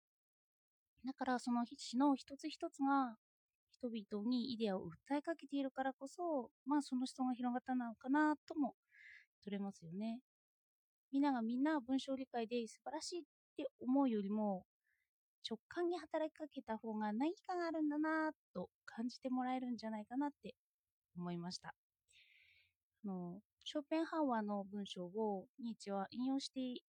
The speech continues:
るらしくて、この一文ですね。「歌う人の意欲を占めているのは意志の主体、つまりその人自身の意欲である。」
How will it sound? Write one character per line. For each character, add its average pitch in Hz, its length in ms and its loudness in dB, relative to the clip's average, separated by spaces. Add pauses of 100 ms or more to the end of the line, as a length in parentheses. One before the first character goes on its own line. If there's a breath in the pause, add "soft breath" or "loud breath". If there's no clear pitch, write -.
(140)
る 247 120 -4
ら 262 100 0
し - 80 -8
く - 120 -20
て、 190 320 -8 (160)
こ - 160 -6
の 226 160 0
一 - 180 -14
文 208 160 -6
で 208 100 -4
す - 140 -18
ね。 208 140 -8 (1700 soft breath)
「歌 269 280 4
う 302 60 2
人 - 240 -4
の 285 140 6
意 277 100 -2
欲 233 240 -2
を 185 40 -4
占 226 160 -4
め 214 120 0
て 196 100 -10
い 180 80 -6
る 175 100 -8
の 165 140 -6
は 160 120 -8 (440)
意 269 60 -6
志 - 140 -4
の 180 120 -4
主 170 180 -12
体、 185 260 -8 (520)
つ - 140 -4
ま 240 100 2
り 196 120 0
そ - 160 -8
の 233 100 -2
人 - 200 -4
自 262 160 -4
身 302 260 2
の 226 200 2
意 240 100 -4
欲 294 260 -4
で 190 120 -2
あ 170 80 -6
る。」 165 140 -14